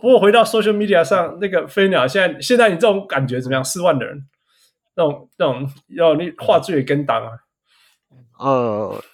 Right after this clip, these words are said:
Speaker 2: 这时候要，以前我写文章蛮随性的啦，啊，
Speaker 1: 嗯哼。
Speaker 2: 可是现在四万多个人，你就会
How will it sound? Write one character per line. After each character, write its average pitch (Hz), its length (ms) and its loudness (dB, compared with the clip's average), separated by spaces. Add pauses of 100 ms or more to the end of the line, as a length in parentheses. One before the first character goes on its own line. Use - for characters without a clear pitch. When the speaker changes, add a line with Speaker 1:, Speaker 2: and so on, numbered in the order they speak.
Speaker 2:
这 185 240 0
时 180 80 -2
候 180 260 6
要， 180 240 4 (840)
以 170 200 -6
前 185 220 2
我 165 100 4
写 151 220 0
文 147 200 2
章 185 200 2
蛮 160 180 2
随 156 280 2
性 160 240 -2
的 127 120 0
啦， 113 100 -4
啊， 127 80 0
Speaker 1:
嗯 - 40 2
哼。 - 40 -2
Speaker 2:
可 156 80 4
是 160 40 -2
现 180 100 2
在 175 60 4
四 175 200 0
万 170 160 4
多 165 200 0
个 151 160 0
人， 110 180 -2
你 117 120 -2
就 156 180 2
会 156 240 4